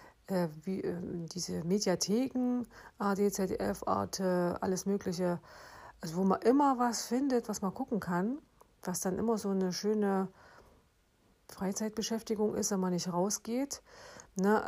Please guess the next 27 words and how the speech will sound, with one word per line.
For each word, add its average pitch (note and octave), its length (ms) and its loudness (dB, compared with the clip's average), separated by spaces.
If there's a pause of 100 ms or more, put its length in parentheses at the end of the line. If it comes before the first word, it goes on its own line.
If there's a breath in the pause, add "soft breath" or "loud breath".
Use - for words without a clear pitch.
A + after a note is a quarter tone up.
(140)
ähm, G3+ 340 2 (460)
wirklich A#3 440 2
gute D4 260 8
Serien C#4+ 260 6
entdeckt, A#3+ 380 4
gute B3 220 0
Filme A#3 280 4
entdeckt, G3 460 2
gute G3+ 220 -2
Dokus G#3 400 0
entdeckt. F3+ 640 0
Und F3+ 580 0 (460)
eine A#3 240 0
Serie, A#3+ 560 6
wo G3 80 2
ich G3 80 0
so G3 100 -2
gedacht F#3 300 -2
habe, F#3+ 160 -2
ist F#3+ 100 -6
eigentlich F3+ 240 0
jetzt F3+ 180 -4
nicht A3+ 140 -2
so C4+ 100 0
meins, A#3+ 340 0
das G3 120 -6
ist G3 240 -4